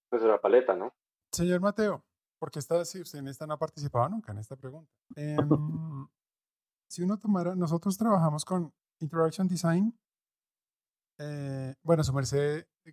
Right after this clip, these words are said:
Speaker 2: gusta mucho de la electrónica, ¿no?
Speaker 3: Sí,
Speaker 2: No es muy
Speaker 3: sí, soy muy, creo que somos bastante afines con Cristian.
Speaker 2: Sí.
Speaker 3: Solo le añadiría un poquito del punk.
Speaker 1: Oiga, es más, acá, o bueno, el punk, acabo de pensar en mi respuesta, quiero cambiarla.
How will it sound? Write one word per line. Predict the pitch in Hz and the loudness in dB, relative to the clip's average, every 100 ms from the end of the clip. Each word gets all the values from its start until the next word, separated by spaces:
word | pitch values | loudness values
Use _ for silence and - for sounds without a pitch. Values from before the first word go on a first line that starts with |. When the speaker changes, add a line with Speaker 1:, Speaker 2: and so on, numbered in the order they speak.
| _ - | _ -2
Speaker 2:
gusta | 175 175 175 175 | 0 0 -2 -2
mucho | 165 - | -4 -4
de | 165 | -4
la | 139 | -4
electrónica, | 127 127 117 107 | -4 -6 -8 -10
¿no? | 110 185 _ _ _ _ _ _ _ - - | -16 -20 _ _ _ _ _ _ _ -16 0
Speaker 3:
Sí, | 113 104 123 135 _ _ | 4 6 6 2 _ _
Speaker 2:
No | 127 | -16
es | 127 | -12
muy | 127 131 | 2 6
Speaker 3:
sí, | 135 | 8
soy | 117 107 | 8 6
muy, | 110 110 107 107 - _ _ _ _ _ _ - | 8 8 6 2 -2 _ _ _ _ _ _ 4
creo | 127 | 6
que | 123 135 | 6 6
somos | 165 160 151 | 6 6 6
bastante | 151 139 117 110 117 | 4 6 2 6 4
afines | 113 123 107 - | 6 4 4 0
con | 117 110 101 95 - | -4 -4 -4 -8 -6
Cristian. | 107 107 - 104 92 - | 4 4 4 -2 -2 -8
Speaker 2:
Sí. | - - - _ _ _ _ | -20 -18 -18 _ _ _ _
Speaker 3:
Solo | 117 117 | 6 8
le | 117 | 8
añadiría | 123 123 117 107 107 | 8 8 6 8 6
un | 110 | 6
poquito | 113 110 117 120 | 4 4 4 6
del | 117 104 | 6 4
punk. | 120 101 - _ _ _ _ _ | 2 2 -4 _ _ _ _ _
Speaker 1:
Oiga, | 147 147 143 | 6 8 8
es | 147 | 6
más, | 143 143 | 4 4
acá, | 135 143 131 | 6 6 8
o | 123 | 8
bueno, | 123 127 | 8 4
el | 123 | 0
punk, | 120 123 - | -2 -4 -2
acabo | 123 - 139 | -2 2 4
de | 143 | 4
pensar | 170 165 147 131 | 2 2 0 0
en | |
mi | 139 | -2
respuesta, | 147 147 - - 120 | 0 -2 -2 -6 -2
quiero | 127 120 | 0 0
cambiarla. | 143 135 123 92 | 0 2 0 0